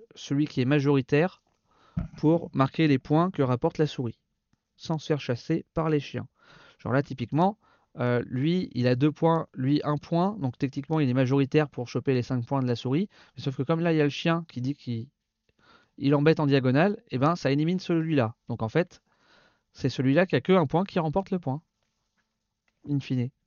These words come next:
Voilà. Il y a, euh, voilà, donc ça, c'est les différents types de mouvements. Donc, les chiens, on peut, quand on le découvre, on peut le mettre sur toute, soit la ligne ou la colonne déplacée.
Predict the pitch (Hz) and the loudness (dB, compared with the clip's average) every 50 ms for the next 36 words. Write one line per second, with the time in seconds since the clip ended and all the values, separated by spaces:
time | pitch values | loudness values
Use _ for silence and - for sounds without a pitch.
0 | _ _ _ _ - 123 120 110 123 - _ _ _ - - - _ _ _ _ | _ _ _ _ -4 -4 -4 -4 -6 -10 _ _ _ -20 -20 -20 _ _ _ _
1 | _ _ _ _ _ _ _ _ _ _ _ _ _ _ _ _ _ _ _ _ | _ _ _ _ _ _ _ _ _ _ _ _ _ _ _ _ _ _ _ _
2 | _ _ _ _ _ _ _ _ _ _ _ _ _ 143 127 143 151 170 180 170 | _ _ _ _ _ _ _ _ _ _ _ _ _ 2 4 6 8 8 8 6
3 | - - 143 139 139 139 139 135 131 131 127 123 120 123 120 113 110 117 - - | 4 4 4 4 6 6 6 6 4 4 4 4 4 4 4 4 2 0 -2 -2
4 | 170 156 - 151 127 123 127 131 - 165 147 147 143 - - 165 151 135 139 139 | 0 2 2 0 0 -2 -4 -2 0 0 0 0 0 -2 -6 -6 0 0 2 2
5 | 139 135 123 131 147 165 180 156 131 - 135 131 - - 170 160 151 - 139 127 | 2 2 2 2 0 0 0 -2 -2 -2 -2 -4 -2 -2 -2 -4 -2 -2 -4 -4
6 | 117 - 127 123 - 135 131 127 131 127 - 156 156 156 147 120 - 131 123 120 | -4 -4 -8 -6 -4 -2 0 0 0 2 2 0 0 2 0 -2 -2 -2 -2 0
7 | 131 139 139 - - 123 110 - - 151 135 - - - - 151 147 147 143 143 | 0 -2 -2 -2 -8 -8 -6 -4 -6 -6 -6 -8 -18 -2 0 2 4 4 4 2
8 | 147 160 156 139 127 127 - - 135 139 143 135 123 110 117 113 - 127 117 - | 2 2 2 2 2 2 0 2 0 0 2 0 0 0 0 2 2 0 0 2
9 | - 147 165 | 0 0 -2